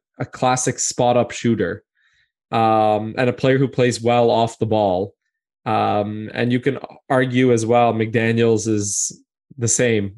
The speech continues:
Like, uh, he should be a three and D guy, but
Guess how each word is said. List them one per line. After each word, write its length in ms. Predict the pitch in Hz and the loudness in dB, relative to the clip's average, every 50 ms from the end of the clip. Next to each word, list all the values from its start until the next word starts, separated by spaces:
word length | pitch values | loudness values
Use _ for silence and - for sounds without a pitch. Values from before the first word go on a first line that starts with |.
| 135 - - | -20 -18 -10
Like, 320 | - 117 110 107 104 - | -6 -2 -2 -2 -2 0
uh, 420 | 127 117 113 110 110 107 107 110 - - - | 0 0 0 2 2 0 0 -2 -4 -8 -12
he 160 | 127 117 117 | -8 -6 -4
should 260 | - - 208 226 208 | -2 2 2 2 4
be 140 | 190 165 139 | 4 4 4
a 60 | 127 | 2
three 260 | - - 135 131 127 | 2 0 0 2 2
and 80 | 120 113 | 2 2
D 160 | 117 113 107 | 2 0 2
guy, 320 | 113 113 110 113 131 151 | 0 0 0 2 0 0
but 260 | 139 127 113 98 - | 0 0 0 -2 -2